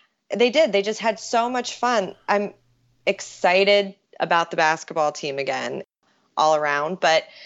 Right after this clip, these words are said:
I can only imagine if they had been able to take this trip last year where they had the talent and maybe were able to really bond off the court. Um, I, it might have been too late for that group of guys,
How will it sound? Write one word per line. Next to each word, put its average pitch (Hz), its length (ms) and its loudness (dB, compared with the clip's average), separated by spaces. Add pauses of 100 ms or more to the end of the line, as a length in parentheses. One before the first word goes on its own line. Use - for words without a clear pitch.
(160)
I 214 80 2
can 226 120 -2
only 247 220 2
imagine 190 600 0 (440)
if 190 240 0
they 190 140 4
had 185 220 -4 (340)
been 196 220 -2
able 214 360 0
to 220 140 -6
take 190 340 -4
this 175 260 0
trip - 460 0 (200)
last 151 560 0
year 107 420 -2 (300)
where 180 140 2
they 170 120 0
had 185 300 0
the 190 80 0
talent 170 600 -2 (120)
and 175 540 0
maybe 160 300 0
were 143 160 0
able 151 260 0
to - 160 -10
really 156 220 2
bond 143 720 0 (320)
off 143 260 0
the 156 80 0
court. 143 480 0 (380)
Um, 156 340 2
I, 233 180 0
it 214 120 2
might 247 140 2
have 240 80 0
been 220 160 2
too 202 220 -2
late 175 320 0
for 220 100 -4
that 220 180 4
group 240 200 -4
of 247 80 -2
guys, 233 560 2